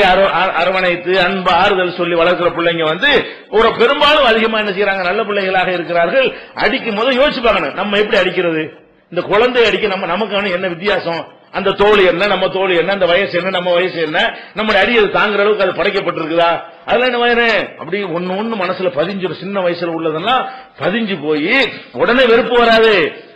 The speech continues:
உங்களை சார்ந்து நிக்கிறத தவிர ஒரு வழி இல்லைங்கிற காரணத்தினால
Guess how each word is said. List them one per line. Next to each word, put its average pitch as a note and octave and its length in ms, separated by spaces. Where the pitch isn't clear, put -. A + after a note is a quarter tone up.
உங்களை F3+ 360
சார்ந்து F#3 440
நிக்கிறத E3+ 360
தவிர F#3+ 220
ஒரு E3+ 140
வழி E3 240
இல்லைங்கிற E3 560
காரணத்தினால D3+ 680